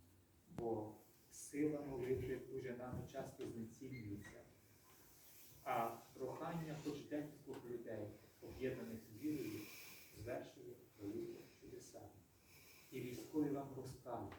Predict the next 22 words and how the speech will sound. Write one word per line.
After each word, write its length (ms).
коли 200
повернуться, 720
про 160
ті 180
великі 540
чудеса, 520
які 240
вони 220
бачили 420
там 220
на 60
передовій, 680
які 260
Бог 500
проявляв, 540
рятуючи 520
їхнє 400
життя 460
і 80
даруючи 560
їм 280
перемогу. 360